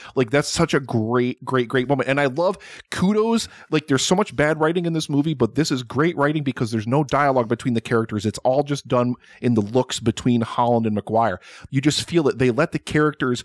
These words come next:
and they let the actors just do it on their faces instead of, like, this in a Marvel movie. I fully would have expected some whole huge dialogue exchange there, and they, they, they resisted the temptation, and I'm grateful for that.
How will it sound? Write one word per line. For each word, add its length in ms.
and 140
they 40
let 180
the 120
actors 440
just 320
do 180
it 160
on 160
their 140
faces 500
instead 240
of, 140
like, 180
this 320
in 100
a 60
Marvel 340
movie. 380
I 180
fully 300
would 160
have 80
expected 560
some 220
whole 260
huge 480
dialogue 440
exchange 500
there, 280
and 160
they, 220
they, 180
they 220
resisted 460
the 60
temptation, 580
and 120
I'm 240
grateful 380
for 120
that. 200